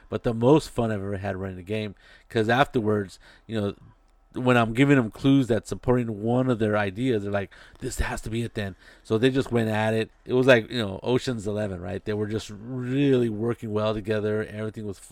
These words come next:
you know, coming out. And at the end, it was a raucous end, right? They were just, like, super happy. And they were, like,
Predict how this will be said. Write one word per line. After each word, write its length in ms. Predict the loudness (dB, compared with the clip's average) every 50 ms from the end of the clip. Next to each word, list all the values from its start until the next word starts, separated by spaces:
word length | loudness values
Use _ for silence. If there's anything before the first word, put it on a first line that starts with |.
| -16
you 80 | -14 -14
know, 140 | -12 -14 -14
coming 300 | -14 -12 -10 -8 -8 -8
out. 200 | -8 -8 -10 -12 -16 -18 -14
And 140 | -6 0 2
at 140 | 2 2 2
the 160 | -2 -8 -4
end, 400 | 0 4 4 6 6 4 2 -4 -10
it 100 | -8 -6
was 160 | -6 -4 -4
a 60 | -4
raucous 440 | -2 0 0 0 0 0 -4 -10 -8 -4
end, 280 | -4 -2 -2 -2 -4 -6
right? 180 | -6 -6 -6
They 100 | -6 -6 -6
were 140 | -6 -6
just, 220 | -6 -8 -10 -6 -6
like, 220 | -6 -6 -6 -10 _ _
super 440 | -20 -12 -4 -4 -4 -2 -2 -4 -4
happy. 520 | -2 -2 -2 -2 -2 -2 -4 -8 -8 -10 _ -20 _ _ -8
And 120 | -4 0 4
they 40 |
were, 80 | 4 6
like, 360 | 6 6 4 2 _ _ _